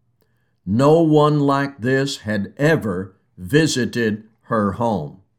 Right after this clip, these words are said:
His priority wasn't to consume the best food he had ever eaten. There was a wonderful priority, a once-in-a-lifetime opportunity. Jesus called this one thing.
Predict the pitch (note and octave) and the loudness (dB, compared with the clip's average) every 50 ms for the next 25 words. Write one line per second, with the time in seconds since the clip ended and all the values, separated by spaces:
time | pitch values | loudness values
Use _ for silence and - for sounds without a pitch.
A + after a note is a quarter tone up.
0 | _ _ _ _ _ _ _ _ _ _ - D3+ F3 F#3 E3+ D3 - - - D#3 | _ _ _ _ _ _ _ _ _ _ 0 2 2 4 2 0 -4 -6 -2 -2
1 | C#3 C3 B2+ B2 B2+ A#2+ A2 G#2+ G#2 F#2+ - G#2 G2 G2 G#2+ - - _ _ _ | 0 2 2 2 2 2 2 0 0 -2 -4 -4 -4 -4 -6 -8 -14 _ _ _
2 | _ _ _ _ _ _ _ _ _ _ _ F2+ G2+ C3 D#3 F3+ E3 - E3+ D#3 | _ _ _ _ _ _ _ _ _ _ _ -2 0 2 2 2 2 0 -2 -2
3 | B2+ A#2 - D#3 D3 D3+ C#3+ C3 B2+ A#2+ - - D#3 D#3 E3+ F3 D#3 C#3 B2+ B2+ | -2 0 -2 -2 0 0 -2 -2 -2 -2 0 2 2 2 2 0 0 -2 0 2
4 | D3+ D#3+ D#3 D#3 - - E3 F#3 G#3+ G3+ E3+ D3 C#3+ C#3+ C#3+ C#3 C#3+ D3+ D3 C#3 | 0 0 0 -2 -8 -4 -2 0 0 2 4 4 4 4 4 2 2 0 2 0
5 | C#3+ C#3 - - D#3 E3 D#3+ D3+ - G#2 F#2 D#3 C#3+ _ _ _ _ _ _ _ | -2 -4 -2 -4 -2 -2 -2 -4 -6 -10 -10 -10 -12 _ _ _ _ _ _ _
6 | _ _ _ _ _ _ _ _ - B2+ C3 B2+ B2+ A#2 - - A2+ G#2 G#2 A#2 | _ _ _ _ _ _ _ _ -4 -2 -2 -2 -2 -4 -2 -2 -2 -2 0 2
7 | C#3+ E3 F#3+ G3+ F#3 E3+ D#3 C#3 C#3 C3+ B2+ A2+ G2+ - B2 A#2 A2+ G#2 G2 F#2+ | 2 4 4 4 4 2 0 0 0 -2 -2 -2 0 0 0 0 0 -2 -2 -2
8 | F#2 F2+ F2 D#2+ - A2 G#2 G#2 G#2 - _ _ _ - G2 F#2+ F2+ G2 B2 D#3 | -4 -6 -6 -8 -6 -6 -6 -6 -8 -10 _ _ _ -6 -4 -4 -2 0 2 2
9 | F#3 G#3+ G3+ - F3 D3+ D3 C#3 C3 C3 C3+ C3 C3 - - - C#3 C3 C3 B2+ | 2 2 2 0 0 0 0 0 0 -2 -2 -2 -4 -6 -4 -4 -4 -4 -4 -4
10 | B2 B2 B2+ B2 - C3 A2+ - D3 C3+ A#2 A2 G2+ F#2 - A#2 A2 G#2+ G#2+ - | -4 -6 -6 -6 -6 -8 -6 -4 -4 -2 -2 -2 -4 -6 -6 -6 -8 -8 -8 -12
11 | _ _ _ _ F#2+ F2+ C3+ D#3 E3+ E3+ D3+ - C3 A#2+ - - - F3 E3+ D#3+ | _ _ _ _ -8 0 0 2 2 2 -2 -4 -6 -8 -10 -4 -2 0 0 0
12 | C#3 A2 G#2 A#2 A#2 B2 B2 - - _ _ _ _ - F#2 G#2 A#2 B2 B2+ C3 | 0 -2 -4 -4 -4 -6 -8 -8 -16 _ _ _ _ -10 -6 -4 -2 0 0 0
13 | C#3+ C#3 C#3+ D3 D3 C#3+ C3+ _ _ _ _ C3 B2+ A#2 A2 F#2+ E2 D#2 D2 D2 | 0 0 0 -2 -2 -6 -8 _ _ _ _ -6 -4 -2 -2 -4 -6 -8 -12 -16
14 | C#2+ | -18